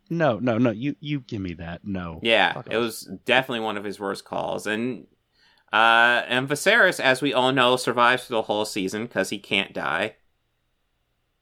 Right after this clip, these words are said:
Speaker 1: Yeah, he
Speaker 2: <laughs>
Speaker 1: can't. I mean,
Speaker 2: Yeah,
Speaker 1: I was
Speaker 2: he does finally die, like, five episodes after <laughs> I thought he was going to, but yes. <laughs>
Speaker 1: Yeah, I thought he looked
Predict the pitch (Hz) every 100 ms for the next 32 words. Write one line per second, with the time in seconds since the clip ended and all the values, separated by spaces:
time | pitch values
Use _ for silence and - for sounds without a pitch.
0 | _ _ _ _ _ - - 101 90 -
1 | - 98 107 - _ - 220 214 90 139
2 | 117 113 101 101 90 - _ - 135 110
3 | 135 135 127 123 117 113 110 104 95 101
4 | 107 85 101 107 - _ _ _ - 107
5 | 117 117 110 113 - 107 95 98 101 107
6 | 110 - 131 - 123 104 95 101 104 87
7 | 101 98 104 117 113 87 135 - 180 139
8 | - - _ _ - 147 - _ 107 131
9 | 123 139 - 156 139 131 120